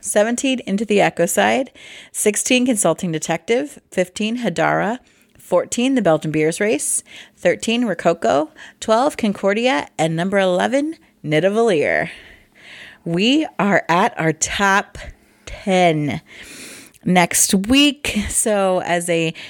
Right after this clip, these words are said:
New Year's Eve kickoff, we will have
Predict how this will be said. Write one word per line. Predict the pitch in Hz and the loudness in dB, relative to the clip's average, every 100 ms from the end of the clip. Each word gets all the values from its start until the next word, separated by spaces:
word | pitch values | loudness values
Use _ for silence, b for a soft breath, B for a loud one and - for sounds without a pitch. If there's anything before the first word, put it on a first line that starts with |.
| B | B
New | 185 196 220 233 | -2 0 2 2
Year's | 240 220 226 220 214 | 2 0 0 0 -2
Eve | - 214 220 208 | -2 0 0 -2
kickoff, | - 233 220 208 214 220 - - B B B B B | -4 -2 0 0 -2 -6 -12 -20 B B B B B
we | 180 180 | -2 2
will | 175 175 | 2 2
have | 185 180 175 175 | 2 2 0 -2